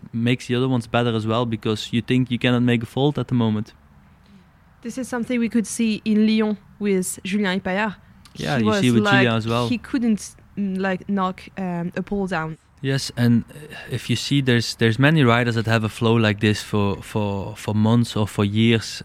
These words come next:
Speaker 1: and, and I think you really enjoy, you really need to enjoy these moments when you're in the flow and you cannot knock a rail, because it's very hard, and sometimes you forget how hard it is to win a Grand Prix or to be placed in, in these classes. And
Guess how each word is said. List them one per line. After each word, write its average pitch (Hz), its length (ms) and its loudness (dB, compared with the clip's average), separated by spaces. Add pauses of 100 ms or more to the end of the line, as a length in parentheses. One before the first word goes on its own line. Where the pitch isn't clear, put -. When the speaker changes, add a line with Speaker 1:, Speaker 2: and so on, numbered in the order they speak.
Speaker 1:
and, 101 300 -2
and 104 200 -2
I 101 80 0
think - 640 -2
you 110 220 4
really 131 260 6
enjoy, 117 400 4 (340)
you 113 160 -2
really 123 280 2
need 123 200 4
to 117 60 2
enjoy 113 320 4
these 117 240 0
moments 117 340 4
when 113 140 4
you're 113 120 6
in 110 100 4
the 107 60 0
flow 120 340 0
and 113 120 4
you 110 60 2
cannot 117 260 2
knock 113 240 2
a 110 60 2
rail, 113 240 4
because 107 320 -2
it's 110 140 -4
very 117 280 4
hard, 117 300 2
and 110 120 0
sometimes 117 520 0
you 117 80 2
forget 113 480 0 (320)
how 113 120 2
hard 120 300 2
it 120 60 4
is 120 120 0
to 120 160 2
win 120 120 4
a 117 60 4
Grand 117 320 2
Prix 113 200 2
or 110 180 2
to 110 160 -2
be 107 260 2 (380)
placed 123 340 2
in, 107 200 2
in 107 140 -2
these 113 160 2
classes. 110 500 0
And 95 220 -2